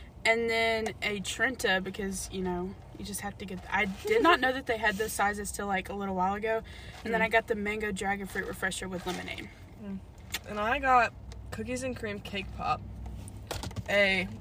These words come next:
Speaker 2: okay, I tried this new thing from Starbucks because, uh, an iced espresso is two seventy-eight.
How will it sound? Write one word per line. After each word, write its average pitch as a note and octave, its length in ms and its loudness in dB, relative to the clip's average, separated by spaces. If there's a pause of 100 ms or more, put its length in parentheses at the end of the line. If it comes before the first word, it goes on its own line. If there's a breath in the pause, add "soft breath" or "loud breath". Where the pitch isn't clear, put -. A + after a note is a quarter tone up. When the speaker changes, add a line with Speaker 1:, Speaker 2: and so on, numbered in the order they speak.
Speaker 2:
okay, G#3+ 180 8
I G3+ 60 8
tried A3+ 220 4
this B3 160 -2
new G#3 160 0
thing A#3+ 200 0
from G#3+ 160 -4
Starbucks A3+ 520 6
because, F#3+ 400 0 (400)
uh, G#3 60 4
an F#3+ 260 6
iced A#3 240 6
espresso A3+ 440 8
is F3+ 200 0 (180)
two A3+ 220 2
seventy-eight. F#3+ 680 4